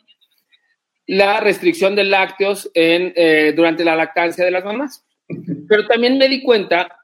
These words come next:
y nos hemos dado cuenta, que a los ma-, mamás no les gusta que les digas, "Eres libre, actúa tu vida normal y disfruta a tu hijo y su niñez". Entonces yo les decía, una de estas invenciones mías, "Bueno,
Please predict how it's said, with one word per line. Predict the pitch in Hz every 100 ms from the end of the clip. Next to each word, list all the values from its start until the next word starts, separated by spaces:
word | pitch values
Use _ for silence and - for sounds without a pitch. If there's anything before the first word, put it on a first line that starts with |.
| -
y | 170
nos | 151
hemos | 156 185
dado | 202 202
cuenta, | 185 151 160
que | 160
a |
los | 151 151
ma-, | 151 151 156
mamás | 165 160 165 180
no | 196
les | 196 170
gusta | 165 170 - 175
que |
les | 147 143
digas, | 151 151 -
"Eres | 220 233 214
libre, | 185 214 240 202 143 117 - _ _ _ -
actúa | 180 185 - 226 233 233
tu | -
vida | 180 196
normal | 202 196 185 170 180
y | 202
disfruta | 170 160 - 180 185 214
a | 208
tu | 170
hijo | 160 156 196
y | 165
su | 156
niñez". | 156 156 160 185 190 - _ _ _ - - -
Entonces | - 180 202
yo | 190
les | 202 202
decía, | 196 156 190 196 - -
una | 180 185
de | 185
estas | 180 175
invenciones | 170 170 160 165 170
mías, | 175 151 - _ _ _ _ _ -
"Bueno, | 180 180 131 -